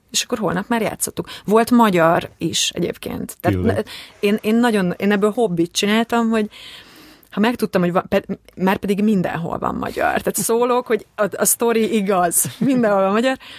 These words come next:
Speaker 1: Hát legtöbbjük ugye valamikor kiment, és akkor nem véletlen, de így ott felejtette magát.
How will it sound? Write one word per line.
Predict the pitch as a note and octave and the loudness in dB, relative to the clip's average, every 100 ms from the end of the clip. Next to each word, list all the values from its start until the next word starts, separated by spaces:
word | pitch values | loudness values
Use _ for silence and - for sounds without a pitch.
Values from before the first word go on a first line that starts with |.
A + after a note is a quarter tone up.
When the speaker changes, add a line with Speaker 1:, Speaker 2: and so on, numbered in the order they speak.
| - - - - - - - | -20 -20 -20 -20 -20 -8 -4
Speaker 1:
Hát | G#3 F#3 | -2 -4
legtöbbjük | - G#3 - G3+ G3 - | -2 -2 0 -2 0 -2
ugye | G3 F#3+ F#3 | 0 2 2
valamikor | E3+ F3+ F3 - E3 | 0 0 0 -2 -6
kiment, | - D#3+ B2 - | -4 -6 -4 -4
és | - - | -2 -2
akkor | - F3 - - - F#3+ _ _ _ - - - | -2 -4 -4 -10 -8 -8 _ _ _ -16 -6 0
nem | E3+ E3 | 2 2
véletlen, | - E3 F3 - E3 | 2 2 2 2 2
de | D#3+ | 4
így | E3 | 4
ott | - E3 | 2 -2
felejtette | - - - - - | -4 -4 -8 -6 -4
magát. | G3+ - - | -2 -2 -4